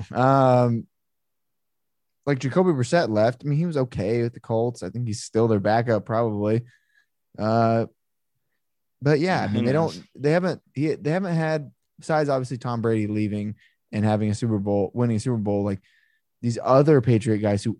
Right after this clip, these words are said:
Speaker 1: aren't Tom Brady haven't had a ton of success when they don't have Bill Belichick's defense with them. So we'll see. He might have marginal success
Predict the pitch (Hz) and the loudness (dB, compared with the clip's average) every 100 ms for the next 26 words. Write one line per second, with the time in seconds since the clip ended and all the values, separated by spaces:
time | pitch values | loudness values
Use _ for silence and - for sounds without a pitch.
0 | - 127 143 143 - 110 101 98 101 101 | -4 0 0 0 -4 -4 -2 -2 -2 -4
1 | 104 92 _ _ 135 170 180 156 135 156 | -4 -8 _ _ -2 0 2 0 -2 -4
2 | 143 135 143 127 117 113 107 - 123 131 | -4 -2 -2 0 -4 -4 -4 -4 -2 -2
3 | 110 120 107 113 113 110 104 107 98 117 | -2 -4 -2 -4 -2 -4 -4 -8 -6 -4
4 | 113 92 - - - - - - _ _ | -4 -4 -14 -12 -14 -12 -14 -14 _ _
5 | _ _ - 113 113 110 107 - _ _ | _ _ -4 4 6 6 4 0 _ _
6 | _ _ - 135 156 - 170 147 110 135 | _ _ 0 4 4 2 2 2 4 2
7 | 156 156 160 135 139 143 147 135 120 - | 2 4 4 4 2 2 -2 -6 -8 0
8 | 156 139 - | 4 4 2